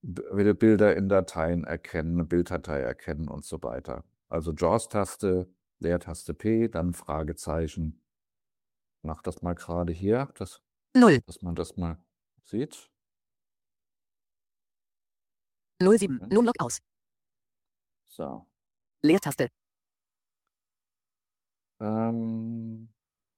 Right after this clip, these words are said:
Speaker 1: genau.
Speaker 2: Sprechendes
Speaker 1: P.
Speaker 2: Bild.
Speaker 1: Und dann ein Fragezeichen und
Speaker 2: Eingabe.
Speaker 1: eine Eingabe.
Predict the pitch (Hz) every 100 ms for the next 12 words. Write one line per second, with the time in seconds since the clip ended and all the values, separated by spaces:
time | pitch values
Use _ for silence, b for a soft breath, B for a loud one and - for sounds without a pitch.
0 | _ 95 92 82 73 69 67 - - 117
1 | - 156 160 110 - _ _ _ _ _
2 | _ _ _ _ _ _ _ _ _ _
3 | _ _ - 104 95 98 98 98 - _
4 | 92 95 - - - - 82 98 101 -
5 | 113 117 113 117 113 - 196 196 147 90
6 | - 85 80 76 73 67